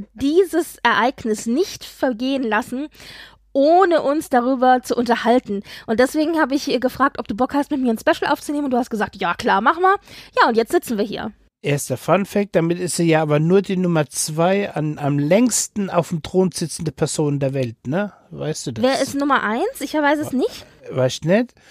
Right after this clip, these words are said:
Speaker 2: L-, der Ludwig der Vierzehnte, der, wo geköpft wurde, glaub ich, der
Speaker 1: Ach so,
Speaker 2: müsste
Speaker 1: ich dachte, du meinst aktuell.
Speaker 2: Nee, aktuell
Speaker 1: Ach so,
Speaker 2: ist
Speaker 1: ja,
Speaker 2: er
Speaker 1: aber ich hab mich gerade schon gewundert. Ich dachte, lebend.
Speaker 2: Sie hat
Speaker 1: Ach so,
Speaker 2: Nee,
Speaker 1: ja,
Speaker 2: nee,
Speaker 1: nein,
Speaker 2: aktuell.
Speaker 1: okay.
Speaker 2: N-,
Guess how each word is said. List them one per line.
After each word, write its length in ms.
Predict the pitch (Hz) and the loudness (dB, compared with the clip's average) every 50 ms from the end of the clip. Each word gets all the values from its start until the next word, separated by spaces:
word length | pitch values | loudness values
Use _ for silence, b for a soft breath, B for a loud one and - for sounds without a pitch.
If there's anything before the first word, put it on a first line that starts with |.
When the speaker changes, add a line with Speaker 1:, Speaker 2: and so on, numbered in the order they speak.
| b b b b b b | b b b b b b
Speaker 2:
L-, 440 | - 156 156 165 170 175 185 175 170 _ _ _ _ | -12 -10 -8 -6 -6 -8 -8 -10 -12 _ _ _ _
der 420 | 185 175 170 170 170 165 165 165 170 | 4 6 6 8 6 6 6 4 4
Ludwig 720 | 175 180 185 226 285 339 359 _ - 277 285 254 - - | 2 2 2 2 2 2 0 _ -2 0 0 0 0 0
der 680 | - 226 214 208 214 214 220 220 220 220 220 220 220 | 0 2 2 2 2 2 2 4 4 4 4 2 0
Vierzehnte, 760 | - - - - - - - - 311 370 - - - 392 349 226 | -2 -6 -12 -20 -20 -10 -6 -6 -6 -6 -6 -4 -2 -2 0 2
der, 180 | 185 190 240 | 2 2 4
wo 60 | 285 | 2
geköpft 420 | 262 214 - - 214 247 - - - | 0 -2 -2 -2 -4 -4 -4 -6 -2
wurde, 220 | 147 139 139 135 | -2 0 0 -2
glaub 240 | 139 139 143 143 143 | -2 -4 -4 -2 -2
ich, 180 | 147 - - - - | -4 -4 -6 -8 -4
der 220 | 156 151 160 262 | 0 2 2 2
Speaker 1:
Ach 60 | 294 | 2
so, 60 | 196 196 | 2 0
Speaker 2:
müsste 160 | 214 349 359 349 | -2 0 0 -2
Speaker 1:
ich 100 | - - | 2 2
dachte, 240 | 320 339 330 349 | 2 2 2 -2
du 80 | 311 311 | -6 -2
meinst 260 | 302 302 277 - - | -2 -4 -4 -2 -4
aktuell. 680 | - 269 - - 277 240 - 254 285 285 240 214 196 190 - | -4 -4 -2 -4 -4 -4 -2 -2 -2 0 -2 -4 -4 -6 -6
Speaker 2:
Nee, 580 | 208 185 180 170 156 143 139 135 135 131 - | -4 -4 -2 0 0 2 2 2 0 0 -2
aktuell 360 | - 107 - - - - 185 202 | -4 -6 -8 -8 -8 -4 0 0
Speaker 1:
Ach 80 | - 139 151 160 - - - 349 | 2 2 2 0 0 0 0 0
so, 60 | 359 | 2
Speaker 2:
ist 60 | 311 | 2
Speaker 1:
ja, 80 | 294 269 | 2 2
Speaker 2:
er 40 | - | 2
Speaker 1:
aber 80 | 262 | 2
ich 120 | - - 285 | 0 0 -4
hab 80 | 302 - | -4 -4
mich 160 | 349 - - | -6 -6 -2
gerade 200 | 262 262 285 359 | -2 0 0 0
schon 140 | - 381 359 | -2 -2 -4
gewundert. 520 | 277 233 208 269 339 359 311 - 226 - | -4 -4 -4 -6 -4 0 0 0 -2 -2
Ich 100 | 269 - | -8 -6
dachte, 220 | - 277 190 - 302 | -6 -6 -6 -4 -6
lebend. 320 | 254 226 233 254 277 302 | -6 -6 -4 -4 -4 -2
Speaker 2:
Sie 100 | - 147 147 | 0 -2 -2
hat 220 | 196 190 - B B B B B B B B | -2 -4 -10 B B B B B B B B
Speaker 1:
Ach 100 | - 277 | -2 0
so, 240 | 165 175 - - - | 0 0 2 2 2
Speaker 2:
Nee, 80 | 170 | 2
Speaker 1:
ja, 100 | - 254 | 2 2
Speaker 2:
nee, 60 | 262 | 2
Speaker 1:
nein, 180 | 262 262 254 - 143 | 2 2 2 2 0
Speaker 2:
aktuell. 400 | - 311 - 175 339 262 233 214 240 | -2 -2 0 0 0 0 2 0 -2
Speaker 1:
okay. 60 | 226 | -2
Speaker 2:
N-, 160 | 160 165 196 | -4 -6 -6